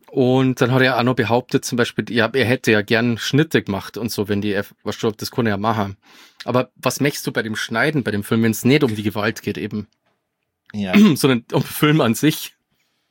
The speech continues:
Speaker 1: Also dann wird's natürlich schwierig, was möchtest du schneiden? Das Ende, das dem, diesem Rächer Recht gibt, oder der Anfang oder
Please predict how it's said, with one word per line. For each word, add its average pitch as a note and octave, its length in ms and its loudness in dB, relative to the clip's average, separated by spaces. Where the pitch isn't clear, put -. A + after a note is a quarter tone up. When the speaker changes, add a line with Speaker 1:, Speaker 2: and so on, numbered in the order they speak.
Speaker 1:
Also C#3+ 280 0
dann C#3 160 2
wird's D#3 200 0
natürlich C#3+ 320 2
schwierig, D3 360 0
was B2 120 -2
möchtest C3+ 240 -2
du C3 40 -4
schneiden? D3 360 -4
Das - 160 -2
Ende, E3+ 340 4
das E3+ 180 2
dem, E3 360 2
diesem C3+ 300 2
Rächer C3+ 500 0
Recht C#3 300 -2
gibt, E3+ 260 0
oder C3 180 2
der A2+ 160 0
Anfang G3 540 2
oder B2+ 400 0